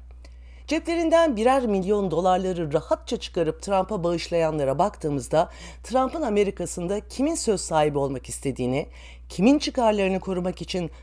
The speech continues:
Trump rüzgarıyla yelkenlerini doldurmak istediğini ve Trump'ın hangi endüstrilerin desteğiyle Amerika'yı ve dünyayı yönetmeye hazır olduğunu görebiliyorsunuz.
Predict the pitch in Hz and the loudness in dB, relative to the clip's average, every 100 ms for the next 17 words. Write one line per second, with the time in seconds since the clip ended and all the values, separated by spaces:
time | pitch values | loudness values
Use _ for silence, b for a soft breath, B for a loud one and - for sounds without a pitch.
0 | - 220 285 294 202 175 156 175 175 160 | -14 -2 -2 0 -4 -4 -2 0 2 4
1 | 156 151 156 143 147 147 139 143 131 160 | 4 2 0 0 2 0 2 2 2 -2
2 | 175 165 - 147 131 139 180 233 B B | -4 -4 -6 -4 -2 0 0 -2 B B
3 | - 190 - 170 156 156 214 B B - | -10 -10 -6 -4 -2 -2 -4 B B -10
4 | - 359 294 247 214 196 - 214 196 196 | -4 -2 0 2 2 0 -4 -4 -2 0
5 | 208 196 165 156 185 175 165 147 117 - | 0 0 0 -2 -2 -2 0 0 0 -4
6 | - 147 151 226 - 262 285 311 285 170 | -6 -2 0 -2 0 2 2 2 0 0
7 | 190 180 185 175 185 170 151 139 - 175 | 0 2 4 2 2 0 -2 -2 -4 -6
8 | 175 156 151 139 131 143 180 151 113 117 | -4 -4 -4 -4 -4 -6 -4 -2 -2 -4
9 | 110 76 - - - - | -6 -8 -10 -12 -14 -16